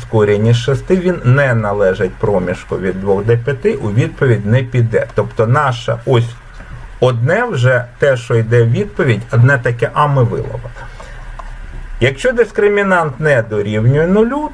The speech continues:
то коренів буде два, ну якщо він більше нуля, давайте я навіть краще напишу. Якщо дискримінант більше нуля, коренів буде два, і нам треба подивитися, коли один корінь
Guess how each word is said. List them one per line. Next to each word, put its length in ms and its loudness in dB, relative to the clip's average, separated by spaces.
то 100 0
коренів 600 0
буде 400 4
два, 320 0
ну 60 2
якщо 260 0
він 180 2
більше 420 0
нуля, 340 -4
давайте 360 -2
я 80 -2
навіть 260 -4
краще 420 -4
напишу. 340 -4
Якщо 220 0
дискримінант 720 2
більше 360 0
нуля, 280 0
коренів 500 0
буде 340 2
два, 340 0
і 80 2
нам 220 2
треба 360 -2
подивитися, 840 0
коли 300 2
один 360 4
корінь 460 0